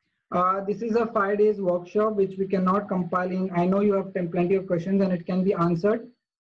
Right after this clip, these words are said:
but cannot be answered within a half an hour or one hour of session of workshop.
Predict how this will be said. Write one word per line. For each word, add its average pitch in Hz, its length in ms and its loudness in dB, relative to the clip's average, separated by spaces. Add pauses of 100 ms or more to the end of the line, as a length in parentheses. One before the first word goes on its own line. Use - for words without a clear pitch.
(400)
but 165 160 -4
cannot 185 300 -2
be 214 80 2
answered 180 340 -2
within 185 220 0
a 175 60 2
half 170 240 0
an 175 100 0
hour 175 160 2
or 170 200 -2
one 165 200 -2
hour 165 200 0
of 165 80 -4
session 170 280 -2
of 165 100 2
workshop. 151 400 -4